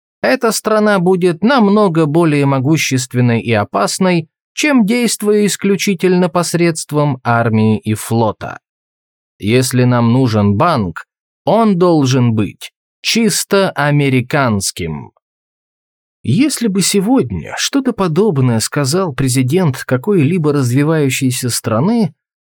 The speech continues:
его назвали бы ксенофобом-динозавром и подвергли бы остракизму в международном сообществе. С самых ранних дней своего экономического развития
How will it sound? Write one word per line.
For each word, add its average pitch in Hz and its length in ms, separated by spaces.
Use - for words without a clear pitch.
его 208 360
назвали 214 480
бы 175 340
ксенофобом-динозавром 147 1800
и 156 100
подвергли 208 680
бы 196 200
остракизму 196 920
в 156 100
международном 127 920
сообществе. - 960
С - 240
самых 240 400
ранних 180 420
дней 165 360
своего 147 520
экономического 135 760
развития 110 680